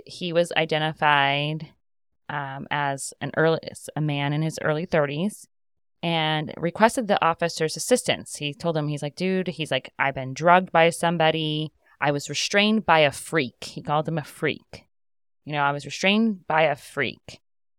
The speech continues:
And he's like, "I, I can't get these handcuffs removed. I'm, you know, I'm trying to get away. Like, help me, please," right? And the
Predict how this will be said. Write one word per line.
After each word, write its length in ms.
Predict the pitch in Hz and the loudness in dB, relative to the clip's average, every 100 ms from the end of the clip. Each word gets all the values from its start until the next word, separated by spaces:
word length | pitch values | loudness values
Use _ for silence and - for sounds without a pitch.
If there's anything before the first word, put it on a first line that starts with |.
| _ | _
And 120 | 147 | -6
he's 240 | 165 160 151 | -4 -4 0
like, 200 | 143 - - | 0 -2 -10
"I, 220 | - 143 95 - | -4 -4 -4 -8
I 120 | - - | -10 -6
can't 180 | 156 | -6
get 140 | 151 143 | -6 -10
these 140 | 143 | -6
handcuffs 520 | 180 196 - 185 - | 0 0 2 2 0
removed. 560 | 180 185 180 180 175 156 | 0 2 2 2 0 -2
I'm, 220 | 139 143 | -4 -4
you 160 | - 151 | -4 -4
know, 100 | 131 | -4
I'm 120 | 135 | -6
trying 260 | - 151 147 | -6 -6 -6
to 40 | |
get 60 | 139 | 0
away. 220 | 165 170 | 2 4
Like, 160 | 147 131 | 2 -2
help 280 | 147 131 | 0 0
me, 200 | - - - | -2 -10 -8
please," 360 | - - - | -10 -10 -8
right? 280 | - 156 160 _ _ _ _ _ - | -4 -4 -6 _ _ _ _ _ 0
And 560 | 185 196 190 185 190 - - | 2 4 4 2 0 -2 -8
the 300 | 170 190 | 0 2